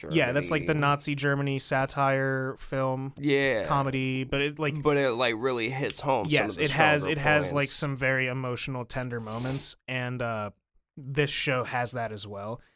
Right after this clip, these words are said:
Speaker 1: There's, like, a romance subplot that goes on that, like, you don't expect at first.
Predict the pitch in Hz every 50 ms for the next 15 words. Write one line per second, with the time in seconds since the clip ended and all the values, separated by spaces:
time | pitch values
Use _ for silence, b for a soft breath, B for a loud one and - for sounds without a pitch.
0 | b b _ 143 - 139 143 143 139 123 113 110 113 120 127 135 139 139 139 135
1 | - - - 151 139 135 135 - - 143 139 123 - 143 135 123 143 147 143 143
2 | 143 151 143 143 139 139 139 139 131 131 120 117 117 120 117 110 - - 127 123
3 | 120 117 127 120 120 120 120 117 - - - - 113 120 127 - - - 120 123
4 | 110 - - - 113 113 120 135 - - - - - -